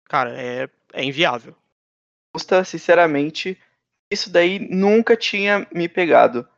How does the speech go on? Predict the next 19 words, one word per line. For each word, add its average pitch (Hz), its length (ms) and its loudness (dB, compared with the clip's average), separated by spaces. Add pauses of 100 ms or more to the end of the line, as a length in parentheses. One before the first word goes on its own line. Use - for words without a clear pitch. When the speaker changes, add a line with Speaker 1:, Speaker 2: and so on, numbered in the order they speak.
(960)
Speaker 2:
Começou 196 460 4
meu 214 180 6
ano 208 220 4
de 202 100 -12
faculdade, 165 840 2 (280)
fui - 320 -20
fazer 175 260 2
minha 175 140 0
primeira 185 420 -6
compra 175 500 0
com - 220 -10
o 175 40 -4
meu 180 140 -2
primeiro 208 460 -2
cartão, 214 580 2 (720)
taxa 196 220 -4
de 180 100 -10
transferência 180 800 0
lá, 165 360 4